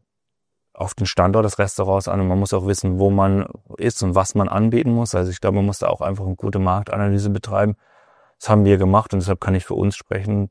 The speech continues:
äh, dass, glaub ich, die Mischung beziehungsweise die Alternative zum Menü, einfach in unsere Lounge zu kommen, be-, geile Sachen zu essen, Spaß zu haben, ein bisschen Wein zu trinken, schon sehr gefragt ist.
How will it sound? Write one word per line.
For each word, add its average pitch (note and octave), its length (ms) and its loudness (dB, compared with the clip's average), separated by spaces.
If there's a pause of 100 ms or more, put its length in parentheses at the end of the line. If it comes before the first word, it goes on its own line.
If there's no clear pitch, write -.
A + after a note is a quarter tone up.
(120)
äh, F#2+ 300 -2 (1080)
dass, - 180 -6
glaub G2+ 160 2
ich, F2+ 80 -8
die G2 280 0 (260)
Mischung A2+ 500 0
beziehungsweise G2 440 -2
die - 80 0
Alternative G2 840 0
zum G#2+ 460 2
Menü, A2 480 6 (480)
einfach B2+ 240 0
in A#2 80 2
unsere G#2+ 220 -2
Lounge G#2 280 0
zu - 180 -6
kommen, G2 340 -2 (220)
be-, A2+ 220 -10 (720)
geile A#2 260 -4
Sachen G2+ 320 -4
zu - 100 -12
essen, G2+ 380 -2 (300)
Spaß - 400 -2
zu G2 180 -2
haben, F#2 420 -4
ein F2+ 60 -8 (100)
bisschen A2+ 280 -2
Wein G2 220 0
zu G2 100 -10
trinken, G2 380 -4 (1200)
schon G#2+ 300 2
sehr G2+ 240 6
gefragt F#2 460 -4
ist. - 240 -10